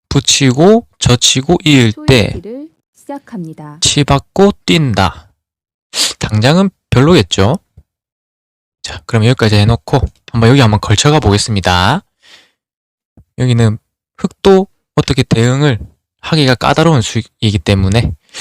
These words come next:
Speaker 1: 아, 두 칸으로 왔네요. 지금은 이쪽으로 붙이면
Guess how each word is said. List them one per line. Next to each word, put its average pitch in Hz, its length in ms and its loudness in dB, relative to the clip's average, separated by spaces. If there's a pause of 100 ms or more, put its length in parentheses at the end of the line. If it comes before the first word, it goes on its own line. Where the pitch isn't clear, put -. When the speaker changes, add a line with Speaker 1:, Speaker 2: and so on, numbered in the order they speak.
(280)
Speaker 1:
아, 92 240 -6
두 113 100 -4
칸으로 143 320 0
왔네요. 113 640 0 (120)
지금은 135 520 -2 (120)
이쪽으로 160 320 0
붙이면 110 520 -2